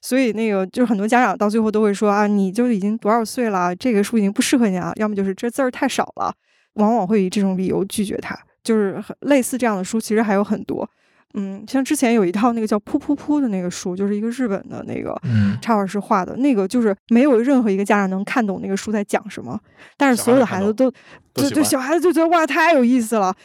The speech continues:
Speaker 1: 我，我怀疑这可能跟那个放屁的感觉可能有点像，
Speaker 2: <laughs>
Speaker 1: 就是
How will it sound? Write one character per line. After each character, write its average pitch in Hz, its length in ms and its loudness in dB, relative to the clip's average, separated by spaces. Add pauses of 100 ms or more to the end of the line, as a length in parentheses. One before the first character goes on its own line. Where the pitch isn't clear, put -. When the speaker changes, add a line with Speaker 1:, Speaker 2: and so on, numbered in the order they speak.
(120)
Speaker 1:
我， 226 100 -2
我 277 160 -2
怀 285 220 2
疑 339 60 4
这 320 120 0
可 269 140 -2
能 254 240 0
跟 330 240 2
那 311 100 -4
个 208 200 -4
放 240 240 -4
屁 - 160 -4
的 233 80 -4
感 196 180 -4
觉 196 80 -6
可 269 60 -2
能 220 100 -4
有 208 60 -2
点 233 200 0
像， 190 340 -2
Speaker 2:
<laughs> 202 40 -6
Speaker 1:
就 233 80 2
是 233 100 0